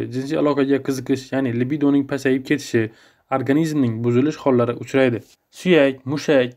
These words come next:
teri va yog' to'qimalari tomonidan o'zgarishlar. Bunda mushak hajmi va kuchining kamayishi, kuch va jismoniy faollikning pasayishi, quvvatning yo'qolishi, bo'g'im va mushaklarda og'riqlar, yog' to'qimasi miqdorining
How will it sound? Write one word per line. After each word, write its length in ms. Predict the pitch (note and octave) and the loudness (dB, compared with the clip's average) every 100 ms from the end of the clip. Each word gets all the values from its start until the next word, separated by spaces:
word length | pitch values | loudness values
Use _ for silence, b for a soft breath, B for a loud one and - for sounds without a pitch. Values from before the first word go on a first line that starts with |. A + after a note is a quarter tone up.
| _ | _
teri 300 | E3+ D3 B2+ B2 | -2 0 -2 -4
va 80 | B2+ B2 | -2 0
yog' 180 | D#3+ - | 0 -2
to'qimalari 480 | E3 D3+ C#3+ C3+ | -4 0 2 2
tomonidan 480 | C#3+ C#3+ C3 C3 C3 | 0 0 0 0 -2
o'zgarishlar. 560 | C3 C3+ C3+ - A#2+ - _ - | 0 0 0 0 -2 -4 _ -4
Bunda 340 | D#3+ D3 A2 B B B C3 | 0 4 2 B B B -10
mushak 240 | B2 E3+ - | -6 -2 2
hajmi 280 | C3+ C#3 C#3 | 2 4 2
va 60 | C#3+ | 0
kuchining 340 | - - C#3 C#3 | -2 -6 -4 -2
kamayishi, 440 | C#3 C3+ B2+ C3+ - - _ _ _ | -2 -2 -2 -2 -4 -6 _ _ _
kuch 180 | - F3 | -6 -2
va 60 | D#3+ | 0
jismoniy 340 | C#3 D3+ C#3+ D3 - | -2 0 -2 0 2
faollikning 420 | C3+ C3+ C3+ C#3+ | 2 2 -4 -8
pasayishi, 560 | C3+ C3 C3+ B2+ C#3 B2+ - _ _ - | -8 -2 0 0 -2 -4 -6 _ _ -2
quvvatning 440 | D3 D3+ D3+ D#3 D3 | 2 2 0 -4 -2
yo'qolishi, 500 | C#3 C3 B2+ A#2+ - _ _ C3 | 0 0 0 -6 -8 _ _ -4
bo'g'im 240 | B2+ E3+ | -2 0
va 80 | D#3+ D#3 | 0 0
mushaklarda 460 | C3 C#3 C3 B2+ C3+ | -2 -2 0 2 2
og'riqlar, 360 | C3+ B2+ C#3 A#2+ - b b b | 2 2 2 0 -2 b b b
yog' 200 | D3+ E3 D#3 | -2 0 -2
to'qimasi 340 | D3 D#3 D3+ D#3 | -2 -2 -2 -4
miqdorining 480 | B2+ C#3+ C#3 C#3 | -4 0 2 2